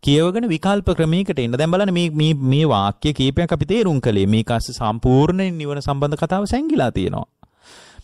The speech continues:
එතකොට දැන් මේක ගොඩක් අයට හොයාගන්න බැරි වුණාට පස්සේ එයා මේ එළිය වැඩ කර කර ඉන්නවා. අර අපි ඉස්සල්ලා කිව්ව අර දරුවගේ ප්‍රශ්නිකට බෝධිය, බෝධිය වටේ පැන් කලවක් කරන අම කෙනෙක් ගැන.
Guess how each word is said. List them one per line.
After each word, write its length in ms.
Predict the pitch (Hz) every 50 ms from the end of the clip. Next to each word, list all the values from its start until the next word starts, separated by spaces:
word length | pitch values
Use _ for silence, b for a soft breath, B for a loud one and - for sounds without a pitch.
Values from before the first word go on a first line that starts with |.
| B B
එතකොට 320 | _ 139 139 160 165 143
දැන් 180 | 127 117 113 113
මේක 260 | 113 139 185 226 208 240
ගොඩක් 380 | 208 208 202 202 202 196 - 214
අයට 200 | 202 196 185 185
හොයාගන්න 540 | 151 151 156 165 165 165 156 160 151 143 127
බැරි 240 | 127 135 160 180 180
වුණාට 340 | 151 135 123 120 113 110 -
පස්සේ 340 | - 107 104 - - 120 120
එයා 220 | 147 180 208 233
මේ 160 | 233 226 214 202
එළිය 240 | 220 247 240 247
වැඩ 200 | 208 196 170 156
කර 180 | - 156 135 123
කර 160 | 113 123 110
ඉන්නවා. 240 | 110 104 107 107 107
අර 80 | 113 123
අපි 160 | 131 123 143
ඉස්සල්ලා 280 | 143 - - 151 147 143
කිව්ව 120 | 160 160
අර 100 | 147 139 127
දරුවගේ 420 | 131 131 131 147 156 143 151 143
ප්‍රශ්නිකට 560 | - 147 143 135 - - 175 165 180 165 175 170 156 139
බෝධිය, 380 | 135 147 151 160 147 175 170 143
බෝධිය 380 | 127 143 147 156 147 165 160
වටේ 280 | 160 160 151 165 165 156 B B B B B B B
පැන් 220 | B - 139 - 170
කලවක් 340 | - 156 156 160 160 156 -
කරන 200 | - 160 156 156
අම 160 | 160 180 208
කෙනෙක් 280 | - 262 262 269 226
ගැන. 180 | 220 233 220 214